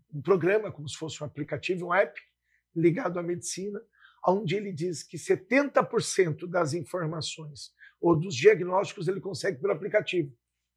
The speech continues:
porque a própria inteligência artificial vai corrigindo e vai dando as informações. Primeiro, que eu acho que é um caminho sem volta. Segundo, eu entendo que, é, nós temos pouquíssimos médicos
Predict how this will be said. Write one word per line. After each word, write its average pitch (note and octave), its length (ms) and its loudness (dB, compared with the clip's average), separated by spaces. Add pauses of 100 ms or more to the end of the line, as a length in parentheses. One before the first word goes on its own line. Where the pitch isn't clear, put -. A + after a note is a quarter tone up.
(360)
porque F#3 240 -2
a D#3 80 2
própria G3+ 380 2
inteligência F3 520 -4
artificial E3+ 800 -2 (200)
vai E3+ 240 0
corrigindo D#3 520 -2
e E3 40 -8
vai E3 120 -4
dando D#3 140 -10
as C3+ 100 -12
informações. F3 720 -14 (460)
Primeiro, G#3+ 300 6
que - 80 -4
eu - 20 6
acho G3+ 100 2
que - 60 -8
é G#3 40 -4
um F#3+ 40 -6
caminho G3 260 -6
sem G3 240 -8
volta. A#2+ 340 -8 (580)
Segundo, F3+ 720 2 (340)
eu F#3+ 220 8
entendo F3+ 640 -2 (240)
que, E3 460 -6
é, D#3+ 240 -8 (120)
nós F#3+ 200 2
temos - 360 2 (200)
pouquíssimos A#3 1000 4 (240)
médicos C3+ 800 -8